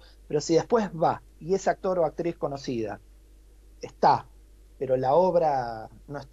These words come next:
no es interesante, eh, o no está bien dirigida, no está bien contada, no está bien sostenida rítmicamente, eh, esa persona después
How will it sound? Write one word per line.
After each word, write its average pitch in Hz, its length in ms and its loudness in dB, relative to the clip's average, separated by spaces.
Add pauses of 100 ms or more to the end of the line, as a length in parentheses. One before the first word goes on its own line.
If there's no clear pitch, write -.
no 143 80 -8
es 143 140 -6
interesante, 135 1120 0 (260)
eh, 131 200 -2
o 135 160 2
no 165 160 2
está 160 260 2
bien 147 280 0
dirigida, 135 800 -2
no 135 100 -6
está 135 200 -2
bien 135 240 0
contada, 131 600 4
no 123 60 -10
está 120 160 -6
bien 123 180 -4
sostenida 123 500 -6
rítmicamente, 131 1120 0 (920)
eh, 113 440 2 (140)
esa 131 260 0
persona 143 320 2
después 135 480 0